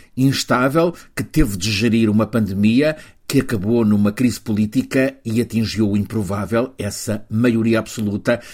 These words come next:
do P S sozinho. O país viu um político, António Costa, superar-se a ele próprio e que, se cumprir a atual legislatura, até dois mil e vinte e seis bate o recorde de longevidade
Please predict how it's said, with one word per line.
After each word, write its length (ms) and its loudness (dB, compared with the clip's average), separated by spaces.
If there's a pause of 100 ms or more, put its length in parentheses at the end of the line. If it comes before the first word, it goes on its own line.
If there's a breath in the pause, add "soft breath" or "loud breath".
(120)
do 180 -6
P 300 0
S 420 -6
sozinho. 600 -4 (240 loud breath)
O 100 -4
país 380 4
viu 420 4
um 160 2
político, 540 2
António 260 0
Costa, 400 0
superar-se 680 0
a 20 4
ele 140 4
próprio 560 4 (180 loud breath)
e 80 -4
que, 340 0
se 340 -2
cumprir 840 2
a 140 -4
atual 840 -2
legislatura, 920 -2 (200 loud breath)
até 240 -6
dois 160 -4
mil 160 0
e 60 0
vinte 200 -4
e 20 -14
seis 420 -4
bate 600 -6
o 160 -4
recorde 680 -2
de 260 -2
longevidade 1040 0